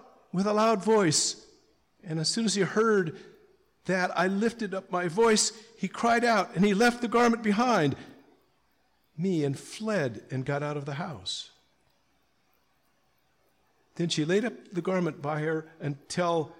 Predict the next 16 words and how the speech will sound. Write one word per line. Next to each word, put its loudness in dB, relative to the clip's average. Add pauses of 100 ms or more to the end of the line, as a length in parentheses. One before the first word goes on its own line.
(240)
her, -2
the 0
master 2
came -4
home. -6 (720)
And 0
she 0
told 2
him 4
the 2
same 4
story, 0
saying, 0 (560)
"The 4
Hebrew 2
servant 2